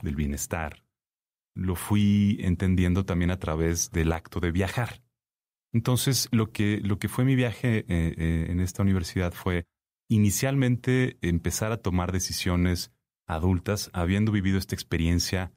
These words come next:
de, de transición, este, este ritual iniciático de un viaje adolescente alrededor del mundo, sin itinerario, sin objetivo, sin prisa y con toda la curiosidad del mundo.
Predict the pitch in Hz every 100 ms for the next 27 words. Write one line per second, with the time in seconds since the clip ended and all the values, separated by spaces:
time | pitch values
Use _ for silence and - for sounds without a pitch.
0 | _ _ _ - 87 80 76 82 82 82
1 | 80 - - - 76 65 - - - 85
2 | 80 - 87 80 - 87 85 80 - 80
3 | - - 82 82 82 82 85 90 85 -
4 | - _ - 76 80 82 - 87 85 90
5 | 80 78 80 85 85 82 85 87 90 90
6 | _ _ _ _ - - - 87 78 78
7 | 78 78 82 78 78 90 98 - 87 85
8 | - 85 - 95 90 95 95 _ _ -
9 | 82 76 98 101 - 113 - 73 85 82
10 | 80 73 80 76 - 78 78 101 127 120